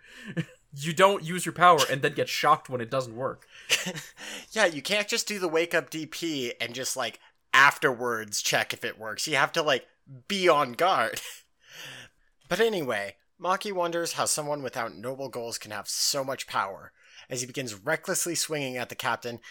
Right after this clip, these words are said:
Speaker 2: asking why he stands in the way of justice. Zaraki just kind of responds to this by calling him stupid and cutting him down, and he states his nobility and ideals are completely based on others.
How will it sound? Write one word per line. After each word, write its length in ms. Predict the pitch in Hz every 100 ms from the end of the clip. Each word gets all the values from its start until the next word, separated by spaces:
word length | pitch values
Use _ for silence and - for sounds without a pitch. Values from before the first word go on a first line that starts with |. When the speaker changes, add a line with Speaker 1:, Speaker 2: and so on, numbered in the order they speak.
| - - -
Speaker 2:
asking 400 | 156 - - 180
why 140 | 156 143
he 40 |
stands 320 | 135 143 127 120
in 60 |
the 80 | 113
way 160 | 113 107
of 80 |
justice. 500 | 92 110 - 92 - - _ _ _ _ _ _ 196
Zaraki 720 | - 285 320 320 302 285 220
just 280 | 233 214 -
kind 180 | 208
of 200 | 196 175 165
responds 440 | 135 - 147 143
to 60 | 156
this 160 | 151
by 160 | - 127
calling 340 | - 185 180
him 100 | 165
stupid 640 | 120 - 160 175 233 208 170
and 120 | 139
cutting 280 | 147 151 139
him 120 | 117
down, 480 | 117 120 151 180 185 - - - - - -
and 340 | 180 165 170
he 80 | 165
states 340 | 147 - 220
his 140 | 185 151
nobility 520 | 143 135 170 196 196
and 80 | 156
ideals 540 | 139 120 127 135 123 -
are 60 |
completely 560 | 123 123 - 208 185 190
based 320 | 160 147 -
on 120 | 117
others. 540 | 117 113 - 69 -